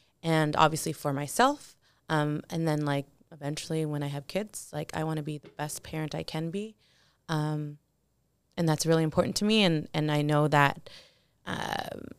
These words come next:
being able to talk to someone about it or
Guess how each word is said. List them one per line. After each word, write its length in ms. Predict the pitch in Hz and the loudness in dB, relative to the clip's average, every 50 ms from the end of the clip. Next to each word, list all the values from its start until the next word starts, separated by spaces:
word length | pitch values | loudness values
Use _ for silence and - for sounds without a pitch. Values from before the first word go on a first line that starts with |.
| _ _ _ _ - | _ _ _ _ -2
being 240 | 185 175 165 165 165 | 0 2 4 6 6
able 220 | 160 156 151 160 160 | 6 6 6 2 0
to 600 | - - - 160 151 151 156 160 165 - - - _ _ _ _ _ _ _ _ _ _ _ _ | 0 -2 0 0 0 0 -2 -4 -4 -6 -8 -12 _ _ _ _ _ _ _ _ _ _ _ _
talk 280 | - - 240 254 247 - | 6 10 10 10 8 8
to 80 | - 220 | -2 -2
someone 340 | 185 - 175 160 156 156 151 | 0 0 0 0 2 0 0
about 340 | 151 147 - 143 147 147 147 | 0 0 0 0 0 0 0
it 200 | 160 190 202 - - | 0 0 -2 0 0
or 180 | 180 156 156 | 0 0 0